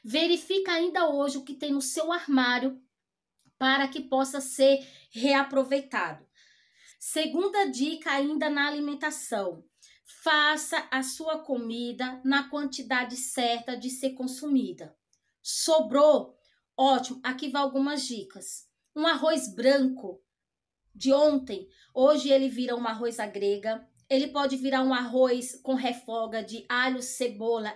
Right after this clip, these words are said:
e cenoura. Ele pode vir, virar uma refoga, um, maravilhosa de alho, cebola e ervas finas, alho, cebola e orégano, alho, cebola e manjericão fresco ou seco.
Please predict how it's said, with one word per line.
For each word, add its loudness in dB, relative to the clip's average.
e -8
cenoura. -2
Ele 2
pode 4
vir, -2
virar 2
uma 2
refoga, 0
um, -2
maravilhosa 2
de -4
alho, 0
cebola 0
e 0
ervas 0
finas, 2
alho, 2
cebola 2
e 0
orégano, 0
alho, 2
cebola -2
e -2
manjericão 4
fresco -8
ou -4
seco. 0